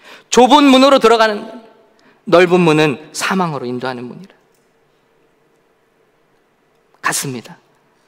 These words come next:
목숨을 걸고 하나님 말씀에 순종하는 것입니다. 여러분, 아마 사십 세가 된 모세는 절대 이러지 않았어요. "제가 왜요?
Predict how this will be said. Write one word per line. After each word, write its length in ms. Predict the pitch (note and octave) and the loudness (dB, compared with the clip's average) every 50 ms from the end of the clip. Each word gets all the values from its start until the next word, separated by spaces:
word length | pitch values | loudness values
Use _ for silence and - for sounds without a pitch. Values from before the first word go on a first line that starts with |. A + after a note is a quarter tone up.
| _ _ _ _ _ _ _ _ _ _ _ _ | _ _ _ _ _ _ _ _ _ _ _ _
목숨을 400 | - B2 - - - B2+ B2 A#2 | -10 -10 -8 -6 -6 -4 -4 -4
걸고 580 | A#2 A#2 A2 G#2+ - C3+ D3 F3 - _ _ _ _ _ _ _ _ _ _ _ _ _ _ _ _ _ | -4 -4 -6 -6 -6 -8 -8 -8 -12 _ _ _ _ _ _ _ _ _ _ _ _ _ _ _ _ _
하나님 300 | - - D#3 C#3+ C#3 B2 | -14 -10 -10 -10 -10 -10
말씀에 260 | G#2+ A2+ - - B2 | -12 -14 -16 -18 -18
순종하는 600 | - - - F3+ F3+ F3+ E3+ F3 D#3+ C3+ - D#3 D3+ | -16 -14 -10 -8 -8 -8 -8 -8 -12 -12 -14 -18 -20
것입니다. 340 | E3+ - - - _ _ _ _ _ - - - - | -20 -20 -20 -20 _ _ _ _ _ -20 -18 -4 0
여러분, 280 | G#3 A3 A3+ B3 A3+ G#3 - - - - | 0 2 4 2 2 0 -2 -6 -2 0
아마 180 | F#3 F#3+ G#3+ G#3+ | 2 2 2 2
사십 380 | - - C4 C4+ - D4 - | 2 2 0 2 0 -2 -2
세가 260 | - C#4 C4 A#3+ B3+ | 0 0 2 2 2
된 500 | A#3 A#3+ A#3+ A#3+ A#3 A#3 A3 A3 G3+ F3+ | 2 4 2 2 2 0 -2 -4 -4 0
모세는 480 | E3 F3+ G3+ G#3+ A#3+ A#3 A#3+ A#3 G#3+ F#3+ | 2 2 4 4 4 2 2 0 0 -2
절대 380 | - - F#3 G3 - - C#4+ B3 | 0 0 0 0 2 0 2 4
이러지 240 | G3+ A3 G#3 G#3+ | 4 2 2 2
않았어요. 220 | F#3+ E3 D#3 - - | -2 -2 -4 -8 -2
"제가 240 | - G3+ G#3 A#3+ F#3 | -2 2 2 4 4
왜요? 320 | E3+ F#3 G#3+ D#4 G#4 | 4 2 2 2 0